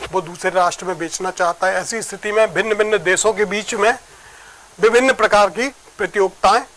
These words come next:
बढ़ती हैं जिससे उन देशों के बीच में आपस में संघर्ष बढ़ जाता है। तो ये जो है अंतर्राष्ट्रीय संघर्ष को बढ़ावा। और अंत में जो है विदेशी व्यापार से क्या आशा है, इसकी आवश्यकता क्यों है, समझाइए।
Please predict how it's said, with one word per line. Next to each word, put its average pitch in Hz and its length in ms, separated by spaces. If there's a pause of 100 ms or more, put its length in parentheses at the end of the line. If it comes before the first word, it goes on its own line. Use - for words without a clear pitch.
(160)
बढ़ती 196 400
हैं 233 100
जिससे - 240
उन 214 140
देशों 190 300
के 214 120
बीच 185 260
में 220 80
आपस 170 520
में 226 80
संघर्ष 180 580 (800)
बढ़ 220 180
जाता 156 360
है। - 160 (680)
तो 208 60
ये 208 180
जो 220 120
है 208 80
अंतर्राष्ट्रीय 202 500
संघर्ष 175 460
को - 160 (600)
बढ़ावा। 175 400 (2000)
और 214 160
अंत - 760
में 233 160
जो 220 120
है 214 200
विदेशी 202 500
व्यापार 196 400
से 208 140
क्या 180 240
आशा 175 220
है, 202 140
इसकी 202 240
आवश्यकता 165 500
क्यों 175 240
है, 175 60
समझाइए। 170 640